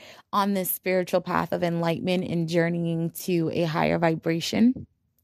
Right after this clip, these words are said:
some of you got to experience, um, a level of ascension unlike things that you've experienced before.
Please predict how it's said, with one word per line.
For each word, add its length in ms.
some 260
of 140
you 140
got 220
to 120
experience, 1080
um, 560
a 100
level 460
of 160
ascension 760
unlike 480
things 260
that 140
you've 240
experienced 640
before. 460